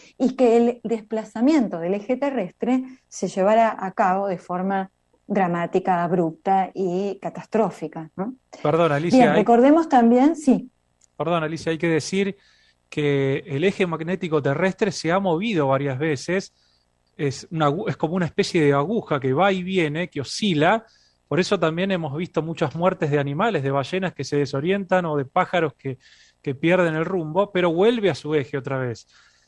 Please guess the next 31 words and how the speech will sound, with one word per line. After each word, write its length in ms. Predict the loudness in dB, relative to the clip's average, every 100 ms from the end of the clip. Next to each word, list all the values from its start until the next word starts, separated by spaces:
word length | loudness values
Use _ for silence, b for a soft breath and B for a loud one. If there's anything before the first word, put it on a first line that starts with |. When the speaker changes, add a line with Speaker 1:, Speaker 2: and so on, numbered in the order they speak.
| _
Speaker 2:
El 160 | -6 2
problema 400 | 4 4 4 2
es 60 |
cuando, 1000 | 0 0 0 0 -2 0 0 0 0 -4 -8
eh, 280 | -6 -4 -4
sucede 400 | -6 -4 0 2
un 80 | 2
evento 340 | 0 -2 -2 -2
catastrófico, 720 | -2 -4 -2 -2 0 -2 -2
como 220 | -2 -4
vos 180 | -4 -4
estás 220 | -6 -6
diciendo, 600 | -4 0 0 0 -2 -4 _ _ _ _ _ -20 -10
como 240 | -6 -2
puede 180 | 2 2
ser 180 | 0 0
la 120 | 0
caída 240 | 0 0
de 80 | 0
un 80 | -2
asteroide 580 | -4 -2 0 0 -2 -4
o 140 | -6 -4
un 360 | -2 -4 -6 -10 b b b b _
ataque 460 | -4 0 0 0
nuclear 420 | 0 -2 -2 0 0
masivo 800 | -4 -6 -4 0 2 2 0 -6 _ _ -10
que 140 | -4
podría 340 | -2 0 0
desplazar 600 | 0 0 -4 -4 0 0 -2
esa 200 | -8 -6
aguja 560 | -6 -6 -2 0 0